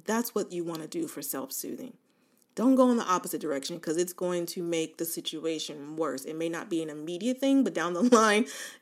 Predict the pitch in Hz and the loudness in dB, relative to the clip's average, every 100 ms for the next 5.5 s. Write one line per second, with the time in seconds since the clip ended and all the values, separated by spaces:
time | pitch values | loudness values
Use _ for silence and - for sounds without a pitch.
0 | _ _ _ _ - - 170 170 127 165 | _ _ _ _ -8 -2 -2 -2 -6 -6
1 | - 165 - 180 165 175 170 - 170 190 | -6 -4 -2 -4 -4 -4 -4 -2 0 0
2 | 233 226 226 - 190 190 190 175 170 151 | 2 2 2 -4 -6 -4 -2 -2 -2 -4
3 | - 139 156 117 98 - 180 170 170 165 | -6 -8 -4 -4 -4 -8 -6 -2 -2 0
4 | 185 156 160 147 143 139 139 139 143 151 | -2 -4 -4 -6 -6 -4 -6 -6 -8 -6
5 | 143 151 165 214 208 | -6 -4 -4 -2 -2